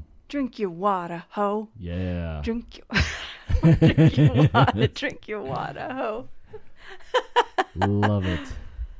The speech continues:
Speaker 2: We've been
Speaker 1: Just
Speaker 2: singing that all week.
Speaker 1: all week.
Speaker 2: Yeah, it's so catchy.
Speaker 1: I love it. I showed you this, uh, TikTok video of, um, at V V E E dot M Sani, so M S A N I I.
Speaker 2: Yeah.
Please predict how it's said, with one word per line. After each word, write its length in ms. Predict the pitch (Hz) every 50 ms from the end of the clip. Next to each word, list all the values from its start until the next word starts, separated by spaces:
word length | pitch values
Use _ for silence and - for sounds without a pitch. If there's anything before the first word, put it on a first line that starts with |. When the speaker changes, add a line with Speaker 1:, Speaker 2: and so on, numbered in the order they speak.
| - - - - -
Speaker 2:
We've 120 | 104 110
been 120 | 110 123 117
Speaker 1:
Just 120 | 107 -
Speaker 2:
singing 200 | - 113 110 110
that 180 | 107 104 101 98
all 200 | 101 107 110 110
week. 360 | 107 98 87 80 - - -
Speaker 1:
all 480 | - 220 226 226 233 240 247 254 254 262
week. 300 | 285 339 381 381 370 359
Speaker 2:
Yeah, 400 | - 104 104 101 92 90 85 80 76 - -
it's 100 | _ -
so 240 | - - 107 104 107
catchy. 540 | - - 107 101 92 - - 82 78 76 - _ _ -
Speaker 1:
I 100 | 208 208
love 380 | 220 220 214 214 214 214 202 196
it. 120 | 185 175
I 120 | 175 185
showed 320 | - - - 233 220 214 202
you 100 | 220 214
this, 320 | 185 190 180 175 - -
uh, 240 | 190 196 190 170 170 -
TikTok 420 | - - - - - 180 170 170 -
video 360 | - 175 160 170 165 165 165 165
of, 380 | 160 160 170 165 165 165 165 -
um, 380 | 165 160 165 165 165 170 - - -
at 500 | 190 185 180 185 180 - - - - - - _ _ -
V 520 | 208 175 165 185 196 202 214 233 247 - -
V 120 | 170 170
E 520 | 185 185 180 - 180 175 - 170 170 170 165
E 40 | 165
dot 320 | - 170 160 156 160 156 -
M 400 | - 175 165 160 160 165 165 - _
Sani, 720 | - - - - - 160 156 160 160 165 175 185 202 214 -
so 240 | - - 160 156 -
M 360 | - - 165 160 160 165 165 170 _ _ _ -
S 200 | 170 170 165 -
A 180 | - 165 156 -
N 240 | - - 165 170
I 120 | - - 156
I. 20 | -
Speaker 2:
Yeah. 280 | 85 78 80 82 165